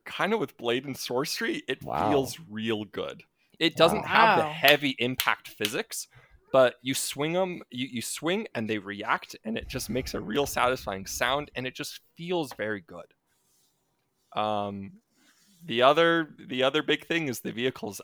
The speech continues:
Speaker 1: I
Speaker 3: <laughs>
Speaker 1: raced through the game to try and get to the airboat vehicle levels. Like I said before,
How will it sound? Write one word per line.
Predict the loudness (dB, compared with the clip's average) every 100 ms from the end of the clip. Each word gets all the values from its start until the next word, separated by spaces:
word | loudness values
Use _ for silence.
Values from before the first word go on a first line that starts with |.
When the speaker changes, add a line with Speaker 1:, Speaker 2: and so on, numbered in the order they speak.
| -14
Speaker 1:
I | -8 -6 -6 -6
Speaker 3:
<laughs> | -10 -8
Speaker 1:
raced | -4 -4 -4 -12 -8
through | -6 -4
the | -6
game | -6 -6 -8
to | -12
try | -2 -2
and | 0 -4
get | -8 -8
to | -8
the | -8 -4
airboat | -2 -2 -2 -4 -6 -12
vehicle | -8 -6 -6 -10 -10
levels. | -12 -16 -20 -20 _ _ _ _ _ _ _ _ _ _ _ -2
Like | 0 2
I | 0
said | 0 -2
before, | -2 0